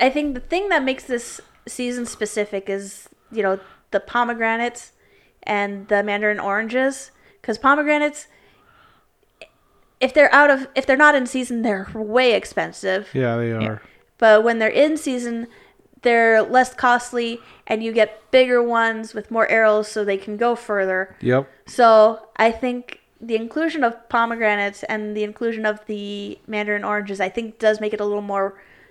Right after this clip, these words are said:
Speaker 1: winter specific.
Speaker 3: Okay.
Speaker 1: Um, I don't think it's a strictly winter salad.
Speaker 3: Okay.
Speaker 1: Um, then it, this one has a recipe for a vinaigrette,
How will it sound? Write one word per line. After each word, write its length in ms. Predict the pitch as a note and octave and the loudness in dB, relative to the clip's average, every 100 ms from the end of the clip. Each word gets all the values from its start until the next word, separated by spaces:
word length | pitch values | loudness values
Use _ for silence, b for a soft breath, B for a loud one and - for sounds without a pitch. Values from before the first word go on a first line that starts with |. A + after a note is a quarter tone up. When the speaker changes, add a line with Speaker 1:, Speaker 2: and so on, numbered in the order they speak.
| b _ | b _
Speaker 1:
winter 280 | G#3+ G3+ G#3+ | -6 -4 -4
specific. 680 | G#3 - G3+ G3 A#3+ B3 - _ _ _ _ _ - | -6 -10 -10 -8 -6 -8 -10 _ _ _ _ _ -8
Speaker 3:
Okay. 240 | - G3+ - b b | 0 0 -2 b b
Speaker 1:
Um, 500 | A3 G#3+ G#3 G3 G3 - _ _ _ _ - | 4 6 8 6 0 -16 _ _ _ _ 2
I 80 | A3 | 2
don't 160 | A3+ | 2
think 160 | A#3+ A3+ | -2 -2
it's 200 | G#3+ - _ G#3 | -4 -6 _ -2
a 180 | G3 | -2
strictly 1000 | G3 - - - - A#3+ - D4+ D#4 E4+ _ | -4 -14 -14 -14 -2 -2 -2 -8 -6 -8 _
winter 380 | D#4 D#4+ F4 F4 | -10 -4 -4 -2
salad. 480 | - E4+ F4+ F#4+ F#4+ _ _ _ _ _ _ - | 0 2 2 -2 -6 _ _ _ _ _ _ -4
Speaker 3:
Okay. 240 | D#4 D4+ G4+ _ - | 2 0 0 _ 4
Speaker 1:
Um, 380 | A#3 A#3 A#3 B3 b b _ | 4 4 0 -12 b b _
then 140 | B3+ | 0
it, 200 | C4 C4 - _ _ _ | 0 0 -8 _ _ _
this 160 | F4 F#4 | -2 0
one 140 | F#4 | 0
has 560 | D4+ D4+ D4 D4 C4+ - _ _ _ _ _ - | 4 4 4 2 -2 -18 _ _ _ _ _ 0
a 540 | A3+ A3+ A3 A3 A3 | 2 4 6 4 2
recipe 440 | A3+ A3+ A#3+ - C#4 | 0 -2 -2 -6 -4
for 200 | C#4+ C4+ | 0 0
a 40 | |
vinaigrette, 720 | C4 C4+ C4 B3+ C4 - - | 0 -2 2 4 4 0 -18